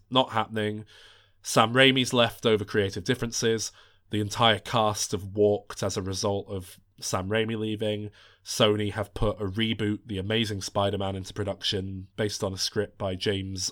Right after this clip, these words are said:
Vanderbilt, who was also working on, on Spider-Man four. But it's, it's such a shame because there, there was a lot of talk that made me very excited. I, I, I'm a huge fan of the Evil Dead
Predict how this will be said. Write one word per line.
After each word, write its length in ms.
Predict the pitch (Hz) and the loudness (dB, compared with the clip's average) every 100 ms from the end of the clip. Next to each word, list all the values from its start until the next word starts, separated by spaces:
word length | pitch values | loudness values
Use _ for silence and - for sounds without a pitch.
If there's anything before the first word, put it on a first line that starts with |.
| - | -6
Vanderbilt, 680 | 98 104 104 95 92 - - - - - - _ | -4 -2 -2 -6 -8 -10 -16 -16 -20 -20 -20 _
who 480 | - 104 101 95 92 | -2 0 0 -2 -6
was 180 | 104 95 | -6 2
also 340 | 131 190 - 95 | 6 6 4 2
working 420 | 95 92 - 90 | 0 -2 -6 -8
on, 320 | 90 90 87 85 | -8 -8 -12 -14
on 140 | 92 | -10
Spider-Man 500 | 90 - 92 85 87 | -8 -6 -6 -6 -10
four. 440 | - 104 90 87 - _ - | -6 -4 -4 -6 -14 _ 4
But 100 | 180 | 6
it's, 180 | 214 - | 6 6
it's 160 | 208 | 4
such 340 | 208 - 247 - | 4 2 2 4
a 40 | |
shame 400 | 196 226 190 160 | 6 6 6 4
because 640 | 127 - 151 143 139 - - _ _ _ | -2 0 4 4 2 -2 -6 _ _ _
there, 280 | 147 165 160 | 2 6 6
there 220 | 143 170 | 6 4
was 120 | 165 156 | 4 2
a 60 | |
lot 280 | 165 190 180 | 4 6 6
of 140 | 170 | 4
talk 600 | - 156 143 139 - - - - | 0 4 6 6 0 -18 -20 -4
that 220 | 131 127 | 0 0
made 280 | 131 135 117 | 2 0 0
me 240 | 127 143 | 0 0
very 420 | 120 98 123 117 107 | 0 4 6 6 4
excited. 580 | 95 - 107 104 104 113 | 0 0 0 0 0 4
I, 160 | 123 - - - - | 4 2 -18 -20 0
I, 220 | 131 135 127 | 6 6 8
I'm 180 | 143 139 | 6 6
a 40 | |
huge 640 | - - - 160 147 120 | 0 -8 -2 2 4 4
fan 260 | - 120 107 | 2 4 4
of 120 | 101 | 0
the 80 | 107 | -2
Evil 320 | 101 101 104 | -2 0 -2
Dead 340 | 92 104 98 | 0 0 0